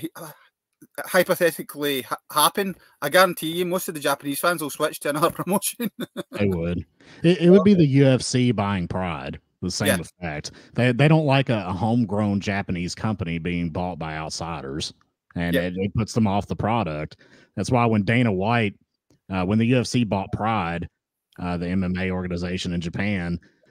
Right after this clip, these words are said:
Speaker 2: uh, Dana <laughs> White was on record saying, "Look, you know, we, we were kinda sold a hill of beans here. We bought the company thinking that we were gonna be on television and the fans were gonna be into it, but the Japanese public wanted nothing to do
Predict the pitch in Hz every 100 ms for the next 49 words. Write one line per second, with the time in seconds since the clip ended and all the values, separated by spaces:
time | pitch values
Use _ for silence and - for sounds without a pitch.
0 | _ _ 95 92 92 120 123 120 113 135
1 | 117 - 107 113 123 107 - 101 98 95
2 | 92 127 113 - _ _ _ _ - 107
3 | 104 104 117 101 135 143 156 139 - 135
4 | 127 110 127 110 113 135 160 - 98 98
5 | 113 101 113 131 139 107 117 139 110 95
6 | - 104 110 104 101 107 101 110 101 104
7 | 101 95 - 113 123 95 95 98 92 90
8 | 92 92 104 107 98 95 90 95 147 117
9 | 95 98 101 120 120 117 - 120 131 -
10 | 104 101 90 101 117 131 127 104 95 95
11 | 113 110